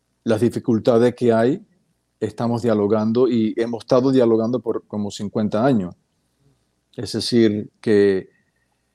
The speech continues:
eh, en el do-, dos mil diecisiete se celebró, eh, quinientos años desde, desde la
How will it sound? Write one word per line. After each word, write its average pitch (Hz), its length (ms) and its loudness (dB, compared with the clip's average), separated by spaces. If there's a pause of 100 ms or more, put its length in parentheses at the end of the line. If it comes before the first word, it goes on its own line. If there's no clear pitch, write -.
(880)
eh, 113 460 0 (640)
en 120 140 2
el 117 160 4
do-, 120 260 2
dos 123 260 0
mil 151 320 2
diecisiete 123 1040 -2 (340)
se - 220 -6
celebró, 120 800 0 (1040)
eh, 104 380 -8
quinientos 143 640 -4
años 131 440 -2
desde, 117 440 -2 (140)
desde 110 320 -6
la 104 100 -6